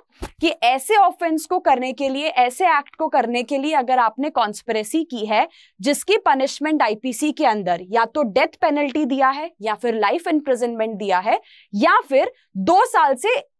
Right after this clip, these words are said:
का ज्यादा का इम्प्रिजनमेंट अगर बताया हुआ है, तो ऐसे ऑफेंस को करने, आ, कॉन्स्प-, कॉन्स्पिरेसी करने के लिए आपको सजा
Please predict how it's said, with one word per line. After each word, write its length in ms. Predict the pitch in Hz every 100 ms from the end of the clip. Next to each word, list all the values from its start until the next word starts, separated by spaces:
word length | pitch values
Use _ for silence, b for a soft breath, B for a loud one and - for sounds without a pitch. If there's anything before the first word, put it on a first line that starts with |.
| - -
का 180 | - 262
ज्यादा 360 | 262 254 302
का 140 | 294 330
इम्प्रिजनमेंट 680 | 262 247 254 254 262 277
अगर 200 | 247 226 247
बताया 400 | 220 214 202 214
हुआ 280 | 214 214 185
है, 200 | 214 440 b b b
तो 80 | 370
ऐसे 460 | - 262 285 - 453
ऑफेंस 420 | 349 349 311 285
को 120 | 320
करने, 400 | 339 262 233 233 233 _ -
आ, 260 | 233 220
कॉन्स्प-, 560 | 220 254 247 226 - 233
कॉन्स्पिरेसी 680 | 262 240 220 - 285 269 359
करने 300 | 320 226 220
के 160 | 214 214
लिए 220 | 202 285
आपको 360 | - 226 220 302
सजा 420 | 302 233 254 302